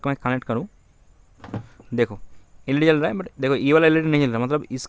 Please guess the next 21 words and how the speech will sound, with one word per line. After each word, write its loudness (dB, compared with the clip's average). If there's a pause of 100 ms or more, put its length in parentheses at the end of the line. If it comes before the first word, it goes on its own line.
इस -6
स्विच -2
का 0
एलईडी, 0
ये 6
वाला 6
एलईडी, 2 (280)
ये -6
एलईडी 0
ख़राब 2
है, -8 (760)
ठीक 0
है, 0
तो -2
हमको 2
एलईडी 4
रिप्लेस 0
करने 0
से -6
हो 4
जाएगा। 0